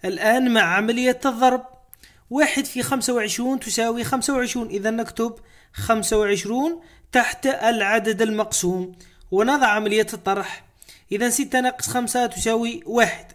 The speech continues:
اثنان ناقص اثنان وتساوي صفر. الآن ماذا نفعل؟ نقوم بإنزال العدد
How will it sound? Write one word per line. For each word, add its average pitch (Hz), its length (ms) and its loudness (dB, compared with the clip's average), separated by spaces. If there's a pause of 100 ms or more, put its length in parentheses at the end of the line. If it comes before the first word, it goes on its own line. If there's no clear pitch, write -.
(360)
اثنان 240 300 2
ناقص 240 300 0
اثنان 233 380 -2
وتساوي 214 840 0 (160)
صفر. - 380 -2 (680)
الآن 226 300 2
ماذا 208 220 2
نفعل؟ 226 480 2 (280)
نقوم 220 500 0
بإنزال 214 720 4
العدد 190 960 -2